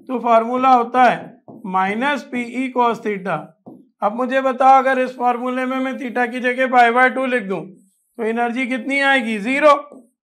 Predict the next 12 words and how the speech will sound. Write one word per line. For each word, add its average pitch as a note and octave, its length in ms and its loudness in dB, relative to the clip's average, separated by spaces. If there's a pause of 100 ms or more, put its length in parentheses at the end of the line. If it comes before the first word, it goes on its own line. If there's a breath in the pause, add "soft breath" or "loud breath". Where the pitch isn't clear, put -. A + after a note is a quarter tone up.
(420)
तो A3+ 140 -12
pi G#3 240 4
by B3+ 240 2
टू C4+ 100 -4
की C4 140 -4
पोजीशन B3 540 -2
को B3 160 -2
कहते A3+ 320 -4
हैं C4 140 -4
जीरो A3+ 280 -2
एनर्जी G3+ 400 -6
पोजीशन। D#3+ 520 -8